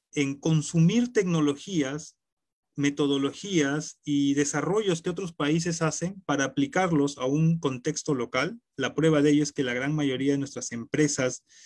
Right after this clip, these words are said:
y de nuestros empresarios solo piensan en comprar tecnologías internacionales o de otros países para aplicarlas a un contexto local. Y nuestro objetivo es revertir ese flujo. ¿Cómo?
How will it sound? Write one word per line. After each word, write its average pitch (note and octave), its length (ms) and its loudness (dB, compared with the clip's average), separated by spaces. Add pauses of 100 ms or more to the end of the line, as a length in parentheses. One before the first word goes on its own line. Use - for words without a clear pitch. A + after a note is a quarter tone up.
(140)
y C#3 100 2
de C3 80 2
nuestros B2+ 360 -6
empresarios C3+ 680 0
solo D3+ 280 2
piensan D#3 320 2
en C3 100 -2
comprar C#3 380 -4
tecnologías C#3 840 -2 (100)
internacionales C3+ 1040 0
o C3 40 -8
de C3 60 -4
otros C#3+ 160 -4
países C#3+ 460 2 (360)
para C#3+ 160 0
aplicarlas D#3+ 520 0
a D#3+ 40 2
un D3+ 60 2
contexto D3 380 0
local. C3 360 -4 (1040)
Y A3 320 -2 (120)
nuestro E3+ 240 4
objetivo F3+ 300 4
es A#3+ 60 4
revertir F#3+ 400 4
ese E3 180 0
flujo. E3 440 -6 (540)
¿Cómo? G#3+ 480 2